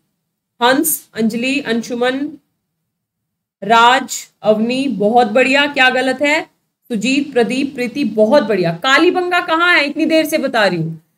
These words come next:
कालीबंगा राजस्थान में है और र-, कालीबंगा से जुते हुए खेत मिले हैं। और कालीबंगा किस नदी के किनारे है? अभी बताया था, घग्गर।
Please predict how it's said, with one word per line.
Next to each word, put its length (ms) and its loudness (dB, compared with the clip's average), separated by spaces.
कालीबंगा 840 2
राजस्थान 720 0
में 180 -8
है 240 -4
और 100 6
र-, 100 2
कालीबंगा 680 4
से 200 0
जुते 400 -2
हुए 220 4
खेत 380 0
मिले 260 2
हैं। 360 -6
और 120 4
कालीबंगा 1120 2
किस 180 0
नदी 320 2
के 120 -4
किनारे 400 0
है? 160 2
अभी 240 0
बताया 360 4
था, 240 0
घग्गर। 640 2